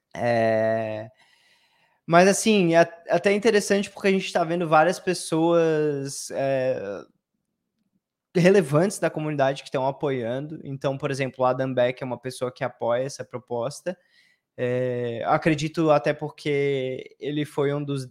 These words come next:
idealizadores e criadores da Liquid, que é uma sidechain, é uma proposta similar.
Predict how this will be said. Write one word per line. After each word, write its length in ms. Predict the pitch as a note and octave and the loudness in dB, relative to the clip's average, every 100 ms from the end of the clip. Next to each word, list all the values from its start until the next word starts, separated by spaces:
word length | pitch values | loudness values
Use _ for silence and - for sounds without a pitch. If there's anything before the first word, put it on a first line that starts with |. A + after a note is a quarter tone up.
| _ | _
idealizadores 880 | - C3+ C3+ C3+ C3 C3+ B2 B2+ B2 | -10 -2 -2 0 0 -2 -2 -4 -6
e 60 | B2+ | -10
criadores 760 | - B2+ B2 A#2+ A#2 A#2+ A#2 | -2 -2 0 -4 -4 -6 -6
da 360 | - A#2+ A#2 A2+ | 0 2 2 -2
Liquid, 560 | A#2+ C#3 C#3+ F#3 F3+ - _ _ _ _ | -4 -6 -2 0 0 -4 _ _ _ _
que 200 | - C#3+ | -6 2
é 100 | C3 | 4
uma 280 | B2+ B2+ C3+ | 4 4 -2
sidechain, 800 | C3+ D3 C#3 C3+ - C#3+ C#3 D#3+ | 2 2 2 -2 -6 -6 -4 -4
é 60 | C#3 | -4
uma 180 | B2+ B2+ | -2 -2
proposta 540 | C3+ A#2 B2 B2+ C3 | -4 -2 -2 -2 -6
similar. 760 | - - D#3+ D3+ B2 C3 F3+ | -12 -6 -4 -2 -2 -2 -4